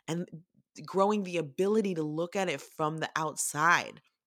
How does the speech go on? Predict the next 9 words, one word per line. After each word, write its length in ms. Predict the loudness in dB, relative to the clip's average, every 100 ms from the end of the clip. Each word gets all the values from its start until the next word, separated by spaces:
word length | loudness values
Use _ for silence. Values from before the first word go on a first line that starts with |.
| _ _ _ _ _ _ _ _ _ _ _ _ _ -10
And 80 |
growing 300 | 4 6 6
the 160 | 2 0
ability 500 | 0 0 4 4 4
to 140 | 0
realize 540 | -2 -2 2 2 2 -2
that, 120 | -4
like, 220 | -4 -6 -2
"Oh, 300 | 2 2